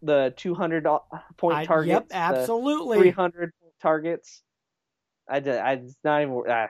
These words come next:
Speaker 1: yeah, I gotta stretch the old thumb. I'm getting old, Derek.
Speaker 2: You are getting old. It's, it's
Speaker 1: Old,
Speaker 2: okay. And you need
Speaker 1: so
Speaker 2: your thumbs for dentist stuff.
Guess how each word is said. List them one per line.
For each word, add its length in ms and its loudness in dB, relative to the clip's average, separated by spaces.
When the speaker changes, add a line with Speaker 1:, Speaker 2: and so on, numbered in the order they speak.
Speaker 1:
yeah, 240 2
I 80 2
gotta 180 2
stretch 380 -2
the 80 0
old 220 0
thumb. 180 0
I'm 140 -2
getting 160 -2
old, 280 -2
Derek. 260 2
Speaker 2:
You 120 -2
are 160 2
getting 300 -4
old. 260 -4
It's, 180 -18
it's 360 -16
Speaker 1:
Old, 220 2
Speaker 2:
okay. 140 -4
And 80 0
you 100 4
need 180 6
Speaker 1:
so 60 4
Speaker 2:
your 120 0
thumbs 440 -2
for 220 -4
dentist 480 -6
stuff. 460 -12